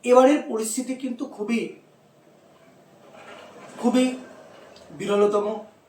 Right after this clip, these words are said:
তাই আমাদেরকে এবারের দুর্গা মহাপূজায় নৈবেদ্য নির্মাণের একটা বিশেষ প্রস্তুতি দিচ্ছি। ষোড়শ উপাচার দ্রব্য একত্রিত এক স্থানে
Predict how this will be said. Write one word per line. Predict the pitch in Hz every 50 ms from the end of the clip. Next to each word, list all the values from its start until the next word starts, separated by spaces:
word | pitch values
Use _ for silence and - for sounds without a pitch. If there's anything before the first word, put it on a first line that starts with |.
| _ _ _ -
তাই | 226 226 214 202 - - - - - - _ _ _ _ - - - _ -
আমাদেরকে | 208 233 254 277 277 330 330 - - 247 190 170 - - - - _ _ _ _ _ _ _ _ _ _ _ _ _ _ _ _ -
এবারের | 269 254 262 277 277 302 311 311 339 339 339 302 247
দুর্গা | 302 311 302 302 - 330 285 302
মহাপূজায় | 277 269 285 285 277 311 302 240 285 285 277 262 262
নৈবেদ্য | 262 262 254 262 269 269 - - - 262 254 262
নির্মাণের | 262 254 254 254 262 262 262 262 - - - 269 -
একটা | - - 254 233 - - - - - 220
বিশেষ | 226 - 285 302 302 - - -
প্রস্তুতি | - 269 254 254 - 262 247 247 247 220
দিচ্ছি। | 233 226 - - - 233 226 226 220 - - - _ _ - - -
ষোড়শ | - 190 208 240 254 254 - 262 254 262 254 - - 226
উপাচার | - 226 214 214 - 214 202 - -
দ্রব্য | 190 202 185 170 196 208 214 - - - - - _ 240 247 254 269 277
একত্রিত | 277 277 - 349 349 349 - - 311 302 311 302 269 262 254 254 - - - 208 208 208
এক | - - -
স্থানে | - - - - - -